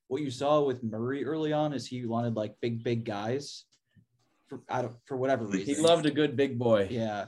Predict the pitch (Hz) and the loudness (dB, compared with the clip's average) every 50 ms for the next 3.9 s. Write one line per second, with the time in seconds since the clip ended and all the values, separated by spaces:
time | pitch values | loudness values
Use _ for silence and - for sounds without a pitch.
0 | - _ _ - 190 175 170 170 165 - 175 175 165 160 156 156 147 - 147 - | -10 _ _ 6 8 8 8 6 6 8 10 10 12 12 10 8 6 4 0 0
1 | - 160 147 143 131 120 104 - - 120 123 117 107 101 98 98 - - 120 117 | 2 2 4 4 4 2 0 -4 -6 -4 -2 -2 0 0 -2 -2 -2 0 0 2
2 | 110 95 - - 87 87 92 _ _ _ _ _ _ 104 104 104 98 95 90 90 | 2 2 0 -2 -4 -4 -6 _ _ _ _ _ _ 4 8 8 8 10 8 6
3 | 101 - - 110 101 98 92 85 82 80 - - - 95 95 90 85 82 | 4 4 6 6 6 8 6 6 4 0 0 4 6 8 8 8 6 4